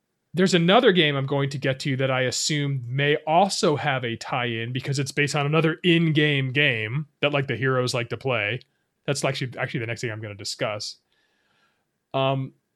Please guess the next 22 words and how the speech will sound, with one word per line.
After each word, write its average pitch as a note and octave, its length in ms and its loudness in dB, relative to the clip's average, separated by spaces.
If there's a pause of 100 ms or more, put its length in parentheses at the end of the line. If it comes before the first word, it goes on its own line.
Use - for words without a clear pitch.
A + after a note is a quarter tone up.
(100)
but F3+ 160 2
regarding, F#3+ 480 2
like, D3 220 -2
why D3 180 2
you E3+ 140 0
can't D#3 280 -6
play C#3 200 -6
back C3+ 300 -4
and B2+ 120 -6
forth, D#3 380 -4 (500)
I E3+ 140 4
think A3 600 -2 (600)
this D#3+ 200 0
mobile E3 400 4
game C3+ 240 0
would B2+ 100 2
either C#3 200 2
have D3 180 -2
to D#3 60 -6
be C#3 120 -2
pretty E3 380 0
one-to-one D3 1120 -2